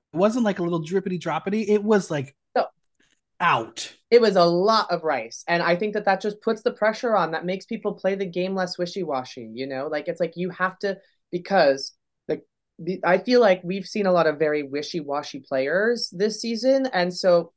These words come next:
Speaker 2: I think, I think you, you might be right. I think Jeff might be a little bit grumpy. So he's putting up, he's turning up the gas on them a little bit to, like,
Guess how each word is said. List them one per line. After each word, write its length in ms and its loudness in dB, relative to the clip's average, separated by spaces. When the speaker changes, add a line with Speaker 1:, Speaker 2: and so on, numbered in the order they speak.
Speaker 2:
I 160 2
think, 260 -8
I 100 0
think 180 -6
you, 260 2
you 140 2
might 160 2
be 80 -6
right. 340 2
I 80 -4
think 220 -6
Jeff 200 -2
might 280 -6
be 80 0
a 60 4
little 160 0
bit 180 -4
grumpy. 320 -2
So 160 0
he's 240 -4
putting 240 2
up, 120 0
he's 160 -4
turning 360 0
up 180 0
the 80 0
gas 420 0
on 140 0
them 160 -6
a 60 -2
little 240 -2
bit 220 -4
to, 100 -4
like, 260 0